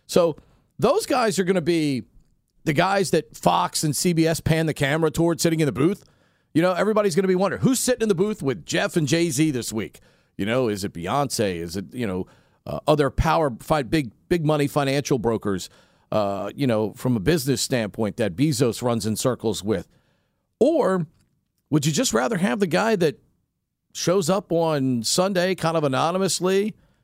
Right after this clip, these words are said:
walks in, waves at people, sits in his booth or her booth, depending on who it might be, and,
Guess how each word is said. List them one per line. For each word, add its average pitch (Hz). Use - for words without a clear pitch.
walks 147
in, 196
waves 143
at 170
people, 196
sits -
in 160
his 131
booth 160
or 117
her 143
booth, 160
depending 143
on 135
who 143
it 139
might 139
be, 170
and, 165